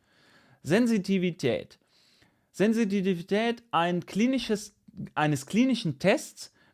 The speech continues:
bezieht sich auf die Fähigkeit des Tests, die Patienten mit einer Krankheit korrekt zu identifizieren. Ein Test mit hundertprozentiger Sensitivität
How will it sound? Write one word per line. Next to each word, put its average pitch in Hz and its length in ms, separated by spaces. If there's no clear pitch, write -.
bezieht 214 320
sich 190 180
auf 175 140
die 151 80
Fähigkeit 165 680
des - 200
Tests, - 440
die 135 80
Patienten 160 640
mit 131 120
einer 113 200
Krankheit 160 500
korrekt 127 400
zu 131 140
identifizieren. 117 1040
Ein 117 120
Test 160 280
mit 123 160
hundertprozentiger 165 880
Sensitivität 131 1080